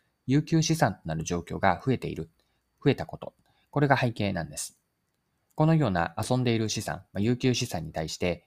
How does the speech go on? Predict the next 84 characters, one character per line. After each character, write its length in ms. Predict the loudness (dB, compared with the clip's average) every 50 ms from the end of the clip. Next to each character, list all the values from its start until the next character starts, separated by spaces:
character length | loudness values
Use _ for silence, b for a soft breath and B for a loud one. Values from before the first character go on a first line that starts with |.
| _
昼 220 | _ 0 2 2 4
間 100 | 4 2
に 120 | 0 0
仕 140 | -2 -2 0
事 260 | 0 0 0 0 0
部 80 | 2 2
屋 220 | 2 2 0 0 _
と 120 | -6 -6 -6
し 80 | -4
て 120 | -4 -4 -4
使 240 | -4 -2 0 2 2
う 120 | 2 0
テ 120 | -2 -2
レ 80 | 0 2
ワ 120 | 2 2 2
ー 20 |
ク 120 | 2 -2 -4
プ 100 | -4 -4
ラ 120 | -4 -4
ン 60 | -8
と 120 | -8 -6 -4
い 100 | -4 -4
う 40 | -4
今 220 | -4 -2 0 2
ま 100 | 2 4
で 80 | 2 2
と 140 | 0 -2 -8
は 80 | -8
違 180 | -6 -6 -4 0 2
う 160 | 2 2 0 -2
ホ 140 | -4 -8 -2
テ 100 | -2 -2
ル 100 | -2 -2
の 140 | -6 -8 -10
使 200 | -12 -2 -2 0
い 80 | 0 0
方 320 | -2 0 0 -2 -2 b b b b
を 100 | -8 -6
提 180 | -2 2 2 2
案 100 | 2 0
す 100 | -2 -2
る 80 | -4 -2
こ 140 | -2 -2 -4
と 80 | -4
に 80 | -6 -8
よ 60 | -12
っ 40 | _
て、 300 | -6 -4 -4 -4 -4 b b b b b b b b
こ 80 | 0 2
れ 60 | 2
ま 100 | 2 2
で 140 | 2 0 -2
取 180 | -2 -4 -2
り 20 | 0
込 120 | 0 -2
ん 80 | -2 -2
で 80 | -2
い 60 | -2
な 100 | -2 -2
か 80 | -4 -4
っ 100 | -10 _
た、 180 | -8 -10 -10 b b b _
取 160 | -2 -2 -2
り 40 | 0
込 80 | 0 0
め 80 | 0
て 80 | 0 0
い 80 | -2 -2
な 100 | -2 -4
か 100 | -4 -6
っ 60 | -6 -2
た 140 | -2 -2 0
ニ 180 | 0 -2 -2
ー 20 | -2
ズ 160 | -2 -4 -6 -4
を 100 | -4 -6
捉 180 | -4 -2 -2 -2 -2
え 60 | -2
て 100 | -6 -10
い 60 | -12
る 100 | -12 -14
ん 60 | -18
で 80 | -12 -10
す。 200 | -10 -10 _